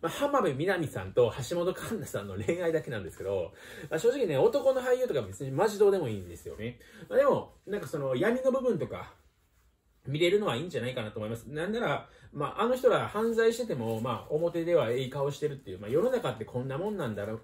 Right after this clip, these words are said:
うな、みたいな。まあ、なんか、うん、芸能界、世の中ってこんなもんなんや、みたいな感じで、まあ、一つの一種のね、まあ、あまりその理想を持ちすぎないというか、社会勉強みたいな感じで、僕はね、ガーシーさん、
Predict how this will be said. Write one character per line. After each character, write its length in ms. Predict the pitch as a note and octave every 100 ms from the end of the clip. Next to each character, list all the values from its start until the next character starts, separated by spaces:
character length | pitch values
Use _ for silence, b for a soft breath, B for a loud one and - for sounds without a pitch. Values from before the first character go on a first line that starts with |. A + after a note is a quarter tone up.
| _
う 40 | C3
な、 140 | B2+
み 80 | A#2+
た 100 | F2+
い 80 | E2+
な。 60 | D2+ - -
ま 360 | C#3+ D3+ C3 -
あ、 0 | B B B B B B -
な 80 | D#3
ん 20 |
か、 140 | C#3 -
う 40 |
ん、 280 | D3 A2+ G2 -
芸 180 | A#2 D3+
能 160 | A3 G#3+
界、 240 | C#3+ G#2 G2
世 100 | D3+
の 60 |
中 220 | G#3+ F3+ A#2
っ 60 |
て 60 | -
こ 140 | -
ん 80 | B2
な 80 | C3
も 120 | F3+
ん 80 | G#3+
な 100 | C#3+
ん 80 | G2
や、 180 | F2 F2+
み 100 | F#2+
た 120 | F2
い 60 |
な 60 | E2+
感 260 | - C#3+ D3
じ 360 | C#3+ D3 D3 -
で、 400 | C#3 E3 - - -
ま 80 | E3+
あ、 60 |
一 220 | D3+ - A3
つ 80 |
の 80 | C#3
一 120 | D3
種 140 | - A#2
の 60 |
ね、 240 | F2+ F2 - -
ま 80 | A#2+
あ、 40 | B2
あ 40 |
ま 100 | F#3
り 140 | G#3
そ 100 | G3+
の 160 | F3+ E3+
理 100 | C3
想 240 | B2 F3
を 60 | F#3
持 140 | E3
ち 100 | A2+
す 80 | A#2
ぎ 80 | C#3+
な 100 | D#3+
い 60 | A2
と 80 |
い 60 | G2+
う 20 |
か、 140 | F#2+ F2
社 160 | A#2
会 120 | B2
勉 140 | C#3 F3
強 80 | A2+
み 100 | B2
た 60 |
い 60 | A2
な 60 |
感 140 | G2+ G#2
じ 60 |
で、 80 | G2+
僕 220 | A#2+ G#3
は 120 | D#4 D#4
ね、 220 | D#4 C3+
ガ 140 | G#3+
ー 40 | A3
シ 100 | B2
ー 20 |
さ 160 | G#2+
ん、 120 | F#2+